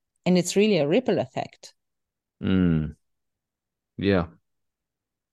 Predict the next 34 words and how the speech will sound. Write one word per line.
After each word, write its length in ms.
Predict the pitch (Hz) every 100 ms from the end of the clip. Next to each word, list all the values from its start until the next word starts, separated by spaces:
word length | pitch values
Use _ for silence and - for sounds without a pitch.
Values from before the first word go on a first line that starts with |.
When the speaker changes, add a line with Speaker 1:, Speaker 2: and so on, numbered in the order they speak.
| _ _ _ _ _ _ _ _
Speaker 2:
It 140 | 98 117
is. 180 | 98
And 100 | 95
I 80 | 92
think 240 | 101 98 85
we 100 | 92
just 300 | 95 - 98
need 200 | 92 85
to 100 | 90
be 140 | 87
a 60 | 82
bit 160 | 87
more 160 | 87 85
conscious 540 | - 101 107 90 -
of 100 | 82
the 80 | 80
fact 340 | - 90 -
that 140 | 80 -
people 280 | 98 85 87
are 180 | 85 85
watching 440 | 85 82 - 90
and 100 | 87
people 300 | - 85 85
are 240 | 85 85
affected 580 | 82 - 82 - - 80
by 420 | 82 80 82 82 - _ _ _ -
how 180 | 92
we're 180 | 90 87
showing 460 | 85 - 92 90 90
up 140 | -
for 180 | - 85
ourselves. 560 | 82 - 95 80 76 - _ _ _ _
Speaker 1:
Yeah. 240 | 175 233 285 - _ _ _ _ _ _ _ _ _ -
Because 260 | 175 185